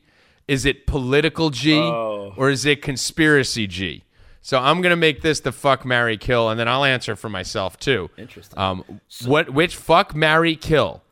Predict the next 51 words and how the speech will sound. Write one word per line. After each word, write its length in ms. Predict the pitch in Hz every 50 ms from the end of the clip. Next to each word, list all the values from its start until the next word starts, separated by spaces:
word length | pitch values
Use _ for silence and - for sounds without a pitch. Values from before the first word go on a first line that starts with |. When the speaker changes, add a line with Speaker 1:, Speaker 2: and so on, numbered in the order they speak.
| _ _ _ -
Speaker 1:
Tommy 320 | - 139 139 151 185 -
Trump, 400 | - - 208 180 170 196 214 - - - _ -
which 200 | - 127 127 -
would 100 | 139 131
be 100 | 123 139 127
the 80 | 127
political 420 | 120 135 139 131 123 120 - 127 113
version. 420 | 101 107 107 101 92 107 117 127 - - - -
Speaker 2:
<laughs> 240 | - - - - -
Speaker 1:
Conspiracy 800 | - 160 151 - - - - 175 180 190 214 220 - 240 240 240
G, 420 | 208 196 214 208 185 180 202 208 - - _ _ _ -
which 200 | - 143 143 -
they 120 | - 190
haven't 260 | 208 254 294 330 311
seen 260 | - - 370 403 392 381
a 60 | 381
lot 320 | 359 359 330 311 277 214
of 180 | 180 156 127 131
yet, 260 | 131 120 117 110 -
but 120 | 139 147
in 100 | 156 170
January, 600 | 156 139 190 220 240 254 247 233 190 165 156 151 139
Jeff, 320 | 120 135 135 123 110 -
they're 120 | - 131 131
gonna 160 | 143 143 139
see 280 | - - 147 135 113
it. 100 | 107 104
You've 200 | 117 139 202 220 -
seen 180 | - 185 151
a 60 | 131 113
lot 240 | 107 95 87 90
of 60 | 95 92
Speaker 2:
I 40 |
Speaker 1:
it. 60 | 101 101
Speaker 2:
have. 240 | 92 92 90 90 - -
Speaker 1:
Or 140 | - 151 151
Prison 440 | 139 - - 165 160 151 - 160 165
Mike, 340 | 170 160 135 107 92 - -
which 180 | 110 110 - -
is 100 | 113 104
Yankee 300 | 131 123 120 113 - 107
Game 220 | 87 98 92 87 82
Tommy. 320 | - 101 92 82 71 -
Speaker 2:
Wow, 160 | 104 107 107 104 -
<laughs> 60 | -
Yankee 380 | - 139 113 98 143 120 - 143
Speaker 1:
Fuck, 180 | 143 139 151 -
Speaker 2:
Game 80 | -
Speaker 1:
marry, 300 | 147 147 147 143 147 156
Speaker 2:
Tommy. 80 | 143 -
Speaker 1:
kill. 280 | 143 117 92 76 78